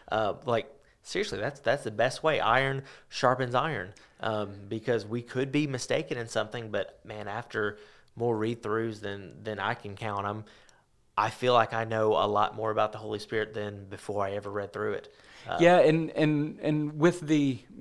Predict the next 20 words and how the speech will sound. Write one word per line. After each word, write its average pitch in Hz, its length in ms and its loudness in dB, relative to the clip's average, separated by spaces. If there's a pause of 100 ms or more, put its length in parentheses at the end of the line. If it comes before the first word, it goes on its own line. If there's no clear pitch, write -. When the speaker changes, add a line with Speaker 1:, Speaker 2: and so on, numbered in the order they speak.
(140)
Speaker 2:
with 147 140 -6
the 160 120 4
expectation 143 800 0
of, 113 240 -2 (300)
of - 540 -4
learning 123 560 0 (160)
more, 117 500 -2
understanding 127 580 -2
Speaker 1:
Yeah. 107 120 2
Speaker 2:
more 120 440 -2
intimately 123 600 -4
and 113 100 0
more 113 160 0
deeply 113 420 -2
the 104 120 -2
character 110 500 -4
of 98 140 -10
God. 107 340 -2 (140)
Speaker 1:
Yep. 110 160 -6 (240)
Speaker 2:
And, 113 420 0